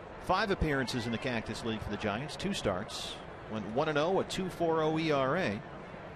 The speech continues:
Fifteen innings, gave up only ten hits, and had ten strikeouts.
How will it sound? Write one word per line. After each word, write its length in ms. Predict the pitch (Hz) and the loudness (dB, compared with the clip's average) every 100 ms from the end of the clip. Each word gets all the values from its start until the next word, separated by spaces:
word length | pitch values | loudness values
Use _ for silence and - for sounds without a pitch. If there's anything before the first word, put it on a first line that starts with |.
| - | -12
Fifteen 400 | - 151 - 151 | -2 -2 0 -2
innings, 320 | 143 175 139 - | 0 0 0 0
gave 180 | 131 | 2
up 160 | 131 139 | 2 2
only 220 | 147 147 | 0 0
ten 240 | 135 156 160 | -4 -4 -2
hits, 500 | 185 - - - - | -4 -4 -8 -6 -4
and 80 | 104 | -2
had 180 | 107 - | -4 -4
ten 140 | 139 | -6
strikeouts. 720 | 151 156 156 113 87 - - | -4 -4 -4 -4 -4 -6 -8